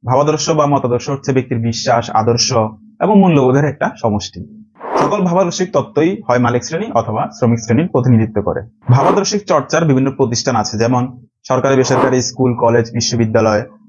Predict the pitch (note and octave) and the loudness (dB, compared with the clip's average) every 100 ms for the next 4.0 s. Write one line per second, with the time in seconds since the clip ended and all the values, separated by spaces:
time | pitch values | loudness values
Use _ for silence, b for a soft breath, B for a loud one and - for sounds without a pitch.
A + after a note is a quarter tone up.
0 | - C3+ C3 C3 B2+ B2 - - C3 G2 | -4 2 4 4 2 2 0 -4 -2 0
1 | F2+ B2+ C#3 C3 C#3 - A#2 G2+ A#2+ B2 | 0 2 2 2 -2 -4 -2 2 2 0
2 | C3 B2+ A#2 A2 A2 G#2 G#2+ B2 C3+ D#3+ | -2 0 0 2 2 0 0 2 4 2
3 | A2+ D3 C#3+ C3 G#2+ D3 D3+ C#3 G#2+ | 2 0 0 0 0 -2 -2 -2 -2